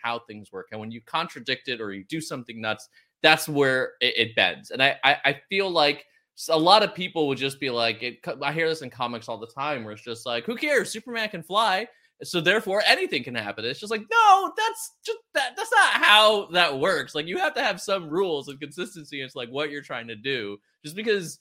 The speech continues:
this happens doesn't mean that, like, well, anything, like, it's just, it just feels wrong and lazy. And I think I appreciate when there are the rules and you follow them.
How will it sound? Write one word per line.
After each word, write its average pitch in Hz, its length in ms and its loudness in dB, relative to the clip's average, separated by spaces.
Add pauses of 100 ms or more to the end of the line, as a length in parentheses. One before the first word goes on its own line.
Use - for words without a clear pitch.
(160)
this 165 220 2
happens 139 380 2
doesn't 147 240 -6
mean 139 180 -6
that, 123 280 0
like, 117 220 -2
well, 233 440 6
anything, 175 540 -2
like, 151 180 -6
it's 170 120 -12
just, - 220 -16 (420)
it 214 160 0
just 226 220 -6
feels 208 380 -4 (160)
wrong 135 440 2
and 113 120 -10
lazy. 101 680 -10
And 110 400 -4 (360)
I 151 120 4
think 165 380 -6
I 151 100 6
appreciate 135 680 -6
when 120 200 -8
there 117 160 -4
are 120 160 -2
the 120 120 -10
rules 107 220 -12
and 107 80 -14
you 104 80 -10
follow 101 340 -2
them. 90 220 -8